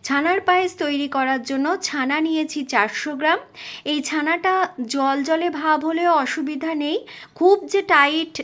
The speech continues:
আহ, ছানা, জল ঝরানো ছানা নিতে হবে সেরকম ব্যাপার নেই। ছানাটা, আহ, খুব হালকা হাতে ভালো করে ম্যাশ করে নিলাম, যাতে এতে কোনো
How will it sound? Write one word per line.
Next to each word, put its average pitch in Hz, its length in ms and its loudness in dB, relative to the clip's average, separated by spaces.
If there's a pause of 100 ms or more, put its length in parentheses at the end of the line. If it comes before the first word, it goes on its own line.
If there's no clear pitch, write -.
আহ, 262 340 -2 (160)
ছানা, 285 380 -2
জল 262 240 0
ঝরানো 294 340 -4
ছানা 262 280 -4
নিতে 269 240 -4
হবে 294 220 -2
সেরকম 262 520 0
ব্যাপার 254 360 -2
নেই। 311 220 -2 (420)
ছানাটা, 285 600 2
আহ, 247 680 -4
খুব 320 240 -2
হালকা 269 440 2
হাতে 269 460 -2 (360)
ভালো 240 280 2
করে 285 220 -2
ম্যাশ 254 380 0
করে 285 320 -4
নিলাম, 269 480 -2
যাতে 262 460 -4 (400)
এতে 240 300 -4
কোনো 269 440 -2